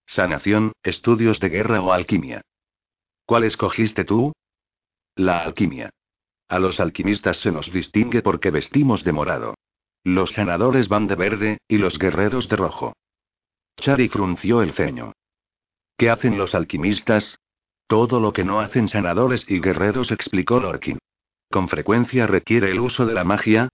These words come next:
pero no siempre. El embajador Damil, el mago con el que vine aquí y al que se supone que tendría que estar ayudando, se dedica a la historia, que no tiene nada que ver con la magia.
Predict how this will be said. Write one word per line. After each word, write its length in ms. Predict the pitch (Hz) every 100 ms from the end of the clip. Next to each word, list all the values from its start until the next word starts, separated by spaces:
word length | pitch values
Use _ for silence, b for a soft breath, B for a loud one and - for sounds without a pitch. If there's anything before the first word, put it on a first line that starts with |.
| -
pero 200 | 92 80
no 140 | 107
siempre. 480 | - 95 69 - - _ _ _ _ -
El 160 | 101
embajador 540 | 98 85 - 73 78 82
Damil, 420 | 73 98 113 123 -
el 140 | 92
mago 300 | 90 117 113
con 160 | 107 98
el 160 | 95
que 120 | 87 82
vine 280 | 92 107
aquí 240 | 98 - 107
y 80 | 101
al 120 | 80
que 120 | 101
se 140 | -
supone 440 | - 101 95 107 98
que 100 | 92
tendría 480 | 123 104 107 139 139
que 160 | 101
estar 280 | 80 - 104
ayudando, 600 | 85 90 98 107 107 - -
se 200 | - 90
dedica 420 | 71 98 107 98
a 40 |
la 100 | 92
historia, 520 | 95 - 107 110 110 -
que 120 | - 101
no 160 | 123
tiene 260 | 127 120 117
nada 300 | 95 104 92
que 100 | 113
ver 180 | 101 98
con 220 | 95 78
la 80 | 73
magia. 460 | 82 - 139 104